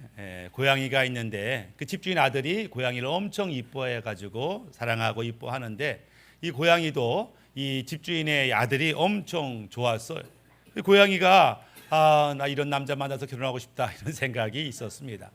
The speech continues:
그 고양이가 그래서 기도하기 시작했어요. 신에게 기도했습니다.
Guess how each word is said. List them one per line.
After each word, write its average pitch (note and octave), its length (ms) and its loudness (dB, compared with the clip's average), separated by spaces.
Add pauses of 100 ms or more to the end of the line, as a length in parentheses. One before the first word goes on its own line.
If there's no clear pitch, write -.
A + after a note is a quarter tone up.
(280)
그 G3 100 0
고양이가 A#3 520 6
그래서 E3+ 480 4 (220)
기도하기 A3+ 420 6
시작했어요. B2+ 640 -4 (160)
신에게 B3 340 4
기도했습니다. A#2+ 800 -2